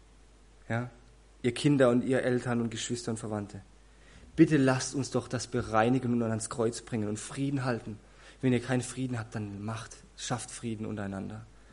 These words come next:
Freut euch, lasst euch zurechtbringen, lasst euch ermahnen, seid eines Sinnes.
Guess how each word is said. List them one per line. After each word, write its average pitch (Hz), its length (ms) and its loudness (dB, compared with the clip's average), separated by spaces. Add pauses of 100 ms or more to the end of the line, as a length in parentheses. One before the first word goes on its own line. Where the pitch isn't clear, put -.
(1000)
Freut 220 460 12
euch, 202 340 12
lasst 185 320 10
euch 185 160 12
zurechtbringen, 165 880 4
lasst 160 440 8
euch 165 240 8
ermahnen, 156 580 8
seid 156 480 4
eines 202 640 10
Sinnes. 180 480 4